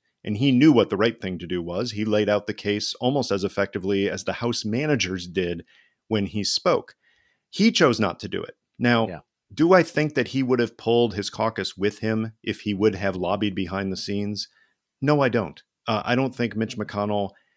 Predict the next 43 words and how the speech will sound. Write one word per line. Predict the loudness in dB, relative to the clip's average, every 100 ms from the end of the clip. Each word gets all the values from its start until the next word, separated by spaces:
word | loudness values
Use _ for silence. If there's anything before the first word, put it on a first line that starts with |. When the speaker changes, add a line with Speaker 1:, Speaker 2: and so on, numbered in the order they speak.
| _ _
Speaker 1:
has | -2 0
that | 2 0
much | -4 -8 -8
sway. | -2 -2 -2 -6
He, | -6 -6 -8
he | -4
has | -2 0
a |
lot | 0 0
of |
sway | -2 0 0 0
in | -2
terms | -4 -2
of | -2 -2
what | -4 -4
bills | -4 -2 -4
come | -4 -4
to | -4
the | -6
floor | -4 0 2 2
when | 0
he | -2 -4
was | -4
majority | -4 -4 -2
leader. | -4 -6 -6 -6 -4
That's | -4 -4
true. | -8 -4 -2 -2 -4 _ _ _ _ 2
But | 2 2 _ _ _ -10
the | -6
caucus | 0 0 0 -4 -4
owns | -2 -2 0
him | 0
more | 2 0
than | -2 -4
he | -2 0
owns | 0 -4
the | -6
caucus | -6 -4 -6 -6
when | -6
it | -6 -8
comes | -6 -4 -6
to | -6 -6 -4
the, | -4 -4